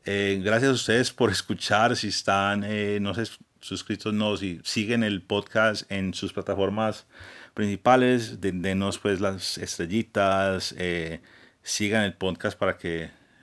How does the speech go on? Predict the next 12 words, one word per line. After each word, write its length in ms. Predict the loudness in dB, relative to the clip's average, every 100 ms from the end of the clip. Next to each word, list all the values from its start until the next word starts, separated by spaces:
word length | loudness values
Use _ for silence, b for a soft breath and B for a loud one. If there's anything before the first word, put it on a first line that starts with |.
| b b _ _
estén 280 | -10 -8 -6
pendientes. 920 | -6 -2 0 0 0 0 0 -4 -12 b b b b b
Y 100 | -10
bueno, 280 | -4 -2 -2
gente, 320 | 0 0 0
nos, 340 | -2 -2 -6 -8
nos 100 | -8
estamos 200 | -4 -2
viendo 220 | 2 2
en 80 | 2
redes 180 | 0 0
sociales, 720 | -2 0 2 2 0 -6